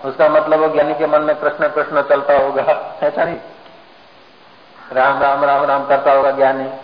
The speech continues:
अजपा जाप चलता होगा। बोले, "तो महात्मा, इनकी तो सदा तार जुड़ी होती है।" अब समझाने के लिए कह दो, लेकिन उनकी तार तो इधर उधर जोड़ने की नहीं होती है।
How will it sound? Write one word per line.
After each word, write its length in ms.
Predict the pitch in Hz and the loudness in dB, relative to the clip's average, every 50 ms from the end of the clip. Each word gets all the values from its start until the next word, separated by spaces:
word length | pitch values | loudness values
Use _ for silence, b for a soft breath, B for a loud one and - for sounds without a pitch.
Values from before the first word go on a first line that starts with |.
| - - - - | -18 -20 -6 -4
अजपा 380 | 135 127 135 147 139 - 143 135 | -4 0 0 0 2 2 2 2
जाप 320 | 127 135 135 131 127 - | 4 4 2 2 2 2
चलता 280 | - 127 - - - 131 | 0 -2 0 0 2 2
होगा। 240 | 131 127 123 131 131 131 - - - - - - - - - | 2 2 0 -2 -6 -8 -10 -14 -18 -18 -20 -20 -20 -12 -6
बोले, 220 | 185 202 214 226 226 | -4 -2 0 0 0
"तो 140 | 226 233 | 0 0
महात्मा, 560 | 226 214 202 185 180 190 - 190 - 202 208 208 | 2 2 4 4 4 4 4 2 0 0 0 -2
इनकी 280 | 202 196 202 - 214 | -2 -2 -6 -8 -8
तो 140 | 202 - 196 | -8 -8 -6
सदा 320 | - - 196 190 196 196 | -4 -4 0 2 2 2
तार 460 | 196 - - 190 185 185 185 185 180 175 | 2 2 2 4 4 4 4 2 0 -2
जुड़ी 160 | 175 175 170 | -4 -4 -2
होती 340 | 175 170 175 165 147 165 156 | -2 -2 -4 -4 -8 -12 -12
है।" 100 | 151 - - - - - - - - - - - _ _ _ - - | -14 -14 -18 -20 -20 -20 -20 -20 -20 -20 -20 -20 _ _ _ -20 -18
अब 80 | 160 151 - | -18 -12 -10
समझाने 420 | - 156 151 151 165 165 165 175 175 | -8 -8 -2 0 2 2 2 0 -2
के 120 | 160 151 | -2 -2
लिए 160 | - 180 185 | -2 -2 -2
कह 240 | 185 - 170 175 202 | 0 2 2 2 4
दो, 280 | 196 185 190 196 196 190 | 2 2 0 0 0 -2
लेकिन 240 | 180 180 185 180 170 | -4 -4 -4 -4 -6
उनकी 220 | 170 175 175 175 | -6 -6 -6 -6
तार 320 | 175 - 185 175 180 180 | 0 2 2 4 4 2
तो 120 | 175 185 180 | 0 -2 -4
इधर 260 | 170 165 160 170 175 | -2 0 0 0 0
उधर 240 | 185 170 180 180 160 | 2 0 0 -2 -2
जोड़ने 400 | 139 143 151 156 156 165 175 175 | 0 0 0 0 0 -2 -4 -4
की 100 | 190 185 | -4 -6
नहीं 180 | 170 175 190 | -6 -4 -4
होती 240 | 185 165 151 - 147 | -4 -4 -4 -6 -8
है। 280 | 131 113 - - - | -12 -12 -12 -16 -20